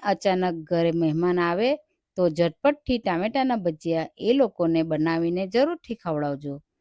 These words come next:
મારી આ ચાર પ્રકારની ભજીયાની રેસીપી તમને કેવી લાગી એ કોમેન્ટમાં જણાવજો. અને મારા ફેવરેટ તો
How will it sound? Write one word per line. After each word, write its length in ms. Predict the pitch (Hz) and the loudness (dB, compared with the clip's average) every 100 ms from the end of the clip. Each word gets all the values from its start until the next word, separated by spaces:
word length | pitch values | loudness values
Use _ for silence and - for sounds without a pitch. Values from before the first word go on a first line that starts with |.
| _ _ _ - | _ _ _ -4
મારી 420 | 190 214 240 349 - | 0 4 4 2 0
આ 160 | 170 156 | -2 -2
ચાર 300 | 185 202 339 - | 0 2 2 0
પ્રકારની 560 | 220 - 180 170 175 | -4 0 -2 0 -2
ભજીયાની 580 | 165 170 156 240 349 320 | -2 -4 0 2 2 2
રેસીપી 580 | 185 156 - 156 160 156 | 0 -2 -6 -6 -4 -4
તમને 360 | 160 160 156 | -4 -2 -2
કેવી 380 | 156 160 160 233 254 | -2 -2 -2 0 0
લાગી 320 | 254 262 269 - _ _ _ 240 | -2 -4 -8 -12 _ _ _ -2
એ 120 | 294 | 0
કોમેન્ટમાં 640 | - 185 175 180 220 254 | 2 0 0 -2 -2 0
જણાવજો. 520 | 311 311 208 147 147 135 - _ _ _ - | 0 2 0 0 -2 -4 -10 _ _ _ -10
અને 220 | 190 269 330 | 0 4 6
મારા 400 | 240 196 220 262 | 4 6 4 4
ફેવરેટ 460 | 233 240 247 247 | 2 4 4 2
તો 80 | - | 0